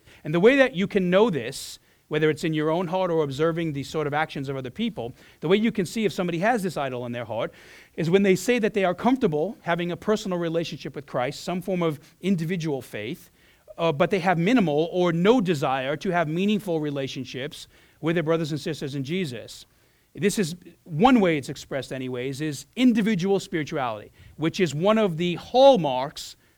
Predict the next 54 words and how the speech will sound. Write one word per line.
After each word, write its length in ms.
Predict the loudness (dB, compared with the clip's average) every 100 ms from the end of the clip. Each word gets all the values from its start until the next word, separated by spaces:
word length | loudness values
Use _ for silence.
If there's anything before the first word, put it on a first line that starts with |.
| 2
of 240 | 4 4
our 240 | 6 4 6
modern 360 | 4 2 2
Western 340 | -2 -4 -6 -6
world 240 | -6 -8
today. 320 | -12 -14 -16 _ _ _
There's 220 | 0 2 2
a 60 |
form 320 | -2 2 4
of 220 | 4 2 -4
religion, 540 | -6 -2 0 0 -2
faith, 360 | -2 -2 -2 -2
whatever 460 | -4 2 4 4
it 80 | 4
is 220 | 4 2
you're 100 | -2
following, 480 | -4 -4 -4 -4 -4 -6 -16 -8
and 140 | -4
you 100 | -2
do 200 | 0 0
this 220 | 0 0
alone. 480 | -4 -4 -4 -8 -12 -20 _
No 160 | -2 2
one 160 | 4
else 160 | 2 0
is 100 | -4
invited 400 | -2 -2 -2 -2
into 240 | -6 -6
that. 320 | -4 -2 -2 -6 _
It's 160 | -14 -6
sort 180 | -2
of 80 | -2
a 60 | -4
solo 580 | -6 -4 -2 -2 -2 -4
journey. 560 | -6 -8 -8 -12 -20 _ _ _ _ _ _ -2
That 180 | -2 0
can 120 | -2
be 120 | -2
a 40 |
problem. 440 | -2 -2 -4 -6 -20 _ _ _ _ _ _ -8
But 100 | 0
on 60 |
the 100 | 4
other 180 | 4 4
hand, 260 | 0 -4 -6
I, 60 |
I 100 | -4
want 220 | -4 -4
you 100 | -6
to, 20 | -10 -10
to 100 | -12
think 200 | -8 -8
about 280 | -6 -8 -8
this. 280 | -14 -20